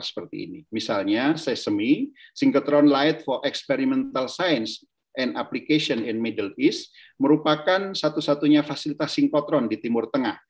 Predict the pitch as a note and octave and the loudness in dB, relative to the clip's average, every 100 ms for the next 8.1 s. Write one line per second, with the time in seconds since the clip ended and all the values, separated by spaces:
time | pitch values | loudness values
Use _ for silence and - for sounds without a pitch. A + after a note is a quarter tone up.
0 | _ A#2 - B2+ B2+ D3+ C3 A#2+ A#2+ A2 | _ -10 -2 0 4 4 4 0 0 0
1 | A#2 A#2+ F3 - - A#2+ A#2+ A#2 A2 - | 2 0 -2 -10 -18 -4 0 0 -2 -8
2 | G#2 C3+ E3 A2 G#2+ G#2+ G#2 G#2 G#2+ G#2+ | -4 0 2 2 0 -2 -4 -4 -6 -8
3 | - A2 - A#2 D3+ A3+ - _ _ A2+ | -6 -6 -2 0 0 -2 -12 _ _ -2
4 | G#2 A2+ C#3+ - F3 A2 A2 A2 - G2 | 2 2 2 -2 -8 -4 -4 -4 -6 -6
5 | A2+ C#3+ D3 G2 F#2+ D#3+ D3+ A2 F2 - | -4 -2 -2 -4 -2 0 0 -6 -12 -14
6 | _ _ G#2+ F#2 G#2 G#2 G2+ G2+ G2+ C3+ | _ _ -6 -4 -2 0 -2 -2 2 4
7 | C#3+ A2 C#3+ D3 A#2+ G#2 A2 G2+ G#2+ D#3 | 4 2 0 0 0 -6 -6 -6 -2 -2
8 | - | -4